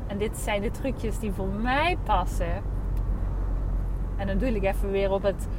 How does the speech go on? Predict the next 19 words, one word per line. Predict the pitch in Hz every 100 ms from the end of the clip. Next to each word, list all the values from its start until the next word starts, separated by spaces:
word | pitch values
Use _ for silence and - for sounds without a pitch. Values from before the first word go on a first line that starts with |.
| -
op | 214
het | 214
stemgedeelte | - - 240 247 233 208 208 185 175
waar | 185 185
ik | 180
in |
eerste | 185 185 180
instantie | - - 190 180 -
over | 175 170
had. | 170 180 - - - - - - - - - - - - - - - - - - - - - - - - - - - - - - - - - - - - - - - - - - -
Dan | 233
voelt | 220 302
het | 262
niet | 208
meer | 196 190
moeilijk. | 247 311 202 - - - - - - - - - - - - - - - - - - - - - - - - - - - - -
En | 240
ik | 247 -
heb | 226 294 359